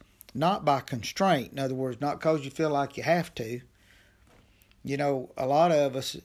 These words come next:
at times have been talked into doing things in the church that we didn't really feel led of the Lord to do. We just felt like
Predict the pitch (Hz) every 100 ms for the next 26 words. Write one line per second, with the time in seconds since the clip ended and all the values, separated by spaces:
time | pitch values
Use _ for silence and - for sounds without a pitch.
0 | - 127 135 139 139 143 135 127 139 143
1 | 131 143 135 139 139 127 156 170 139 135
2 | 135 135 135 127 113 175 170 131 131 123
3 | 127 151 139 143 165 139 139 135 127 135
4 | 123 120 175 147 117 113 131 135 127 135
5 | 135 - 139 139 139 127